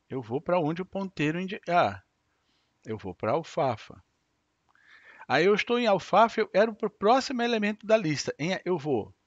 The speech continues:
eu vou pra batata. E é o próximo dele.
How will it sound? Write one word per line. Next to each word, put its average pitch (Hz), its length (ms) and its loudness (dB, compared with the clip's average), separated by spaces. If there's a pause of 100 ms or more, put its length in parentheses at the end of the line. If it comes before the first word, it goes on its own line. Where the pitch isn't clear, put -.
(160)
eu 127 140 -8
vou 117 180 -6
pra 143 480 0 (2000)
batata. - 800 -4 (800)
E 131 80 -2
é 131 40 2
o 160 60 0
próximo 165 640 -2
dele. 143 460 -4